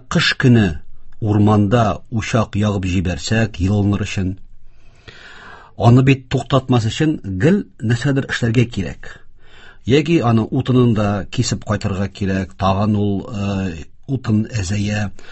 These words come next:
тагын табырга кирәк, утын сүндермәслек кирәк. Ягъни бу менә гаилә учагы, мәхәббәт учагын, э, сүндермәс өчен ир дә, хатын да,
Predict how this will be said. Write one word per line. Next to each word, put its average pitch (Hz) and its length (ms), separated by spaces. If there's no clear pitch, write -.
тагын 101 320
табырга 101 420
кирәк, 101 440
утын 113 300
сүндермәслек 101 680
кирәк. 104 320
Ягъни 131 440
бу 123 180
менә 113 380
гаилә 110 520
учагы, 107 500
мәхәббәт 107 720
учагын, 110 640
э, 95 200
сүндермәс 117 920
өчен 185 440
ир 156 260
дә, 117 240
хатын 131 600
да, 180 320